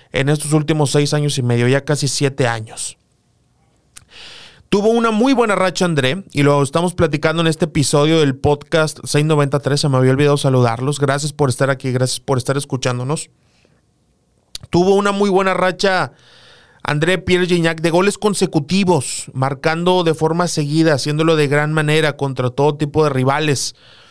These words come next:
haciendo gol en el Clásico, haciendo gol de visitante, haciendo goles de tijeras, haciendo goles en donde se notaba esa capacidad resolutiva que ha marcado una diferencia desde que llegó al fútbol mexicano.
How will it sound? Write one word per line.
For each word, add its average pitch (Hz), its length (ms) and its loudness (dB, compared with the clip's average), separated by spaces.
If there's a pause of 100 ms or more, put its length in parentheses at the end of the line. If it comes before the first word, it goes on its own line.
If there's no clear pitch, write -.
(580)
haciendo 156 300 0
gol 170 160 2
en 160 100 0
el 143 120 0
Clásico, 156 520 -2
haciendo 156 240 0
gol 170 140 0
de 160 100 2
visitante, 151 560 -2
haciendo 151 260 -2
goles 160 240 2
de 156 80 0
tijeras, 156 560 0
haciendo 143 360 -2
goles 151 500 0 (420)
en 147 240 2
donde 147 460 2
se 151 160 -2
notaba 151 340 0
esa 180 200 -2
capacidad 156 840 -2
resolutiva 160 1120 0 (460)
que 147 180 2
ha 147 160 0
marcado 160 400 0
una 165 100 2
diferencia 147 1000 0
desde 139 340 -2
que 139 160 -2
llegó 135 240 2
al 147 80 0
fútbol 151 300 0
mexicano. 147 640 -4